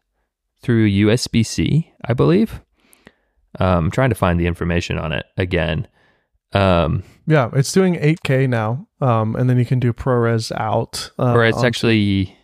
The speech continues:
Speaker 1: with H D M I, it says,
Speaker 2: Hmm.
Speaker 1: um, which is interesting.
Speaker 2: So with
Speaker 1: But
Speaker 2: the new Atomos.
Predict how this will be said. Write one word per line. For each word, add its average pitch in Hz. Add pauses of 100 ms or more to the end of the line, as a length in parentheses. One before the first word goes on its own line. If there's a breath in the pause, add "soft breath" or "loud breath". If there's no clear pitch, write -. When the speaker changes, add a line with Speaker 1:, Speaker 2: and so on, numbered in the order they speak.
(220 soft breath)
Speaker 1:
with 107 (100)
H 107
D 101
M 85
I, 98
it -
says, - (560 soft breath)
Speaker 2:
Hmm. 151
Speaker 1:
um, 95 (140)
which -
is -
interesting. - (240)
Speaker 2:
So 160
with 120
Speaker 1:
But 110
Speaker 2:
the 117
new 120
Atomos. 117